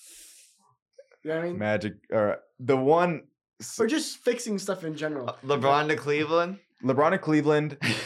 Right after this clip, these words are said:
Speaker 2: No, no, but I think even more.
Speaker 3: <laughs> LeBron to Cleveland? Are you kidding me, bro? That's fixed.
Speaker 2: Yeah, <sighs> yeah. I think, okay, that, no, no, I agree.
Speaker 1: They had
Speaker 2: I
Speaker 1: the
Speaker 2: agree.
Speaker 1: first pick?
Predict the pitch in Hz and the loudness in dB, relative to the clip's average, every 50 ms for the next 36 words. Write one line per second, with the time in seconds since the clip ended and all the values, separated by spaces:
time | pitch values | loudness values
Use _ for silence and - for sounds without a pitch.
0 | - - - - 151 151 143 139 131 120 110 107 85 - - 143 131 135 139 - | -6 -8 -4 2 4 4 4 6 4 4 2 2 0 0 2 2 4 4 4 4
1 | 156 147 147 131 123 113 107 107 110 113 120 127 131 135 - - 247 247 - - | 2 2 0 0 0 0 2 2 4 8 8 8 8 6 4 4 4 4 4 4
2 | 277 269 240 - - 226 202 196 180 165 - 226 - 165 175 226 233 - 196 202 | 4 4 4 4 4 4 4 4 0 2 2 2 4 6 6 4 6 6 6 6
3 | 220 240 247 254 240 220 - 175 170 175 180 180 196 214 202 - - 175 175 175 | 6 6 6 6 4 4 4 4 0 2 2 4 4 2 2 4 4 4 4 2
4 | 156 - - - 156 147 143 165 165 160 165 156 151 165 165 160 151 151 147 143 | 0 -4 -10 -2 -2 0 0 0 -4 -4 -6 0 2 4 4 4 4 2 0 0
5 | - - - 135 120 104 - - - - _ _ _ _ - 117 - - - _ | -4 -2 0 0 0 0 -2 -10 -20 -20 _ _ _ _ -6 -6 -6 -6 -14 _
6 | - 175 175 147 139 - _ _ - 143 147 143 139 135 131 - _ - 151 156 | -10 -8 -8 -8 -12 -16 _ _ 2 4 4 4 4 2 -2 -8 _ 0 0 0
7 | 151 160 190 170 - - 147 135 123 110 110 147 160 - - _ _ _ _ 156 | 0 -2 -4 -2 -2 0 0 0 0 0 0 0 -2 -2 -6 _ _ _ _ 2
8 | 202 233 214 208 139 - - 147 170 175 135 110 151 170 127 - 208 220 220 156 | 4 6 6 6 4 4 2 2 2 2 2 4 4 4 6 6 4 4 6 4
9 | 170 175 156 151 214 214 180 - - - 175 - - - | 4 4 4 4 6 6 6 4 2 0 -2 -2 -4 -12